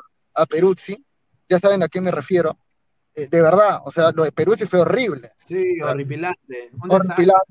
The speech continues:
Speaker 2: desastre.
Speaker 1: Eh, Jordi Vilches hizo todo bien y en esa jugada del penal de Zúcar, pucha, un desastre.
Speaker 2: A ver, ha, ha entrado
Speaker 1: La
Speaker 2: el señor
Speaker 1: única,
Speaker 2: Fra-
Speaker 1: la única jugada que se equivoca, mira, Jordi Vilches hizo bien todo el partido y
Speaker 2: Sí.
Speaker 1: la única que se equivoca es el penal, o sea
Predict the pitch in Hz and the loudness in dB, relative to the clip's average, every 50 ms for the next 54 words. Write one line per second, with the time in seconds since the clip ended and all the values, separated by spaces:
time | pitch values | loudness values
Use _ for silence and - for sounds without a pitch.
0 | - - - - - _ _ _ _ _ _ _ - 180 190 190 185 185 180 - | -4 -4 -4 -4 -6 _ _ _ _ _ _ _ -2 2 4 4 4 4 2 2
1 | 180 247 277 277 254 277 269 269 294 302 285 - - 302 302 285 - - - _ | 2 2 2 4 4 2 2 4 4 2 2 0 0 0 0 0 -4 -8 -20 _
2 | _ _ - - _ _ 240 277 269 277 247 - - 330 370 370 311 262 262 262 | _ _ -20 -20 _ _ -8 -4 0 0 0 2 4 6 6 8 8 6 6 4
3 | 277 285 294 302 - - _ _ _ _ - _ _ - 208 208 208 226 240 247 | 2 0 0 -2 -4 -10 _ _ _ _ -20 _ _ -6 -4 -2 2 2 2 2
4 | 233 - - 214 214 226 240 233 233 233 220 208 196 180 - 180 185 202 220 226 | 2 2 2 4 6 8 8 8 8 8 6 4 2 0 0 0 0 2 2 2
5 | 214 196 - 220 226 - 226 226 214 185 - 165 160 147 - 127 123 139 143 135 | 2 0 0 -4 -2 2 4 4 4 2 -2 -6 -14 -14 -14 -18 -18 -16 -16 -16
6 | 127 - - - - _ _ _ _ _ _ - _ _ _ _ _ _ _ _ | -14 -14 -14 -16 -16 _ _ _ _ _ _ -20 _ _ _ _ _ _ _ _
7 | _ _ - 147 151 160 165 165 160 156 143 131 - 151 156 - 160 165 170 165 | _ _ -14 -10 -8 -8 -8 -8 -8 -10 -10 -12 -12 -10 -10 -8 -8 -10 -10 -4
8 | 165 202 208 226 269 339 349 349 330 - 185 - 226 247 285 359 359 359 302 - | 2 4 4 6 6 4 2 0 -4 -8 -2 2 4 4 4 4 2 0 2 2
9 | 247 233 - 254 285 262 254 220 202 208 - 208 208 220 240 233 - - 240 240 | 2 4 4 4 2 2 0 -4 -8 -8 -10 -4 0 0 0 0 0 -2 2 2
10 | 226 247 285 302 285 277 294 285 - 302 277 208 - - 247 247 262 233 254 262 | 4 4 2 0 0 -2 -4 -4 -4 -4 -6 -6 -8 -12 -6 -2 -2 0 0 -2
11 | 254 233 190 - 320 311 269 247 190 220 208 208 - 240 262 277 285 233 202 196 | -6 -4 0 2 4 4 4 4 4 2 2 0 -2 -4 -4 -4 -2 -2 -2 2
12 | - 208 233 254 254 247 240 214 202 185 190 165 - 180 202 233 226 - 226 202 | 2 2 2 2 2 0 0 0 -2 -8 -8 -8 -8 -6 -4 -4 -2 0 -2 -2
13 | 190 196 180 - 151 147 151 139 131 127 120 - 143 139 139 131 | -2 -4 -6 -6 -10 -8 -8 -10 -10 -10 -12 -10 -8 -8 -8 -8